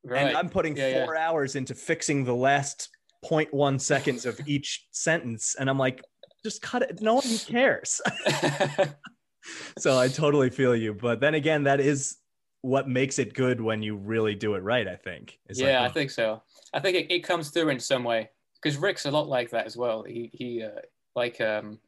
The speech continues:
Speaker 1: 'cause I never noticed this, 'cause on, on his recent episode with Perry, who, who also edits the podcast, he talks about editing 'cause he has, like, a wide shot, and then, and then one shot on the guest and one shot on him.
Speaker 2: Yeah.
Speaker 1: And he talks about the,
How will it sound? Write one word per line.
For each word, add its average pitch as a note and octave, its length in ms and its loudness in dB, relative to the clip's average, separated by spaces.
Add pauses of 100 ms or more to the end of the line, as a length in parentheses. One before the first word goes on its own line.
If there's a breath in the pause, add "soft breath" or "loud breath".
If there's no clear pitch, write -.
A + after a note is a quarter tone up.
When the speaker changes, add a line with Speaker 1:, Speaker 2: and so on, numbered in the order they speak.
(140)
Speaker 1:
'cause - 140 -8
I D3+ 100 2
never F3+ 240 2
noticed D#3+ 300 0
this, B2 140 -6
'cause - 140 -6
on, C#3+ 180 0
on C#3+ 80 -4
his C3+ 200 -6
recent C3+ 300 -6
episode B2 340 -4
with A2+ 200 -8
Perry, B2 360 -2
who, A2 280 -6
who A#2+ 80 -2
also B2 300 -2
edits B2+ 280 -4
the A2+ 80 -8
podcast, A#2 480 -4 (380)
he C3 200 -4
talks D3+ 320 -2
about C3 360 2 (160)
editing C3+ 440 2
'cause A#2+ 180 -2
he A#2+ 100 -4
has, C3+ 220 2
like, - 120 0
a B2 40 2
wide C3 280 2
shot, A#2+ 300 2 (360)
and C3+ 60 -6
then, A#2+ 340 -2
and B2 140 0
then A#2 200 0
one B2+ 160 2
shot B2 260 2
on A#2 100 2
the A2 80 -4
guest A2+ 300 0
and A2+ 100 -6
one A#2+ 140 -2
shot G#2 180 0
on G2+ 80 -12
him. A#2 320 -2 (280)
Speaker 2:
Yeah. G#2 160 -8 (180)
Speaker 1:
And C3 80 0
he A#2+ 60 2
talks D3 340 0
about B2 320 2
the, A2+ 160 -4